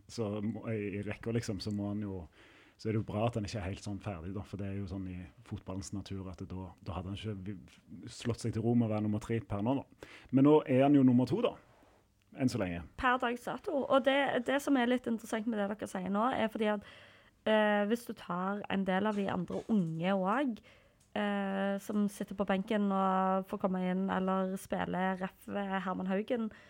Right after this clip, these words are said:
Speaker 2: ehm, jeg tenker, se på Henrik Heggheim, se på Sebastian Sebulonsen. De var ikke, de var ikke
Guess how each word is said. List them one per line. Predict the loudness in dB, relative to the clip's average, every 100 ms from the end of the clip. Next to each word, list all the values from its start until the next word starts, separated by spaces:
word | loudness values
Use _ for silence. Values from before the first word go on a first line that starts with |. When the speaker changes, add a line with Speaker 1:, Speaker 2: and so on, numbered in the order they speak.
| -20 -20 -20 _ -4
Speaker 2:
ehm, | -2 0 0 -2 -4 -8 _
jeg | -4 -4
tenker, | -4 -4 -2 -2 -2 -4 _ _ _ _
se | -14 -6 -4 -4
på | -4
Henrik | -4 -2 -4
Heggheim, | -6 -4 0 0 0 -8
se | -10 -8
på | -6 -4 0 2 2 0
Sebastian | -2 -8 -6 -4 -4
Sebulonsen. | -4 -6 -2 -2 -2 -2 -4
De | -2 -2
var | -2 -6
ikke, | -6 0 2 2 2 2 0 -2 _ _ _ _ -4
de | -4
var | -4
ikke | -4